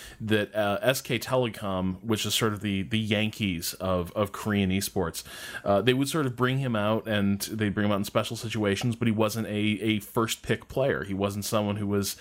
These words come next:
uh, going very far in individual tournaments. At this point, uh, he's, he's really come into his own and become recognized as a very, very strong, uh, player. But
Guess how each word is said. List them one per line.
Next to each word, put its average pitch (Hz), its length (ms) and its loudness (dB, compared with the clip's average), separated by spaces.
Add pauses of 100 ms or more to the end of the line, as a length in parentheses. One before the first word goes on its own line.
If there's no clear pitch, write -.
(340)
uh, 107 160 4
going 107 300 -2
very 104 140 0
far 104 380 0
in 98 160 -4
individual 98 460 -2
tournaments. 95 600 -2 (920)
At 117 260 0
this 156 180 0
point, 135 580 -2 (420)
uh, 117 200 2
he's, 120 500 -2
he's 117 380 -4
really 143 240 4
come 143 220 0
into 113 120 4
his 101 160 0
own 90 300 0
and 95 260 0
become 98 580 0
recognized 101 600 0
as 92 340 -4
a 104 120 -2
very, 98 420 0
very 95 240 -2
strong, 87 540 -4 (100)
uh, 85 140 -2
player. 127 440 0 (800)
But 120 540 0